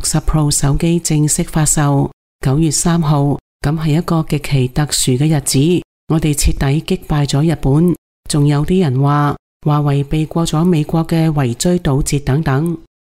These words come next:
但係，大陸有啲網民通過顯微鏡觀察華為手機話，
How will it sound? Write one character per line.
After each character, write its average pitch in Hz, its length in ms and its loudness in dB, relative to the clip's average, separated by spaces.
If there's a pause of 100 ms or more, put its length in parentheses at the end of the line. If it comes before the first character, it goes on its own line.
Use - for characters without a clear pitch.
(120)
但 135 200 0
係， 151 360 0 (240)
大 151 180 0
陸 160 200 0
有 156 140 2
啲 202 160 0
網 165 200 2
民 147 260 0
通 196 200 0
過 175 240 0
顯 151 280 -2
微 139 140 0
鏡 156 240 -2
觀 185 180 -2
察 165 260 -2
華 131 320 0
為 127 180 2
手 147 300 0
機 175 160 0
話， 143 360 0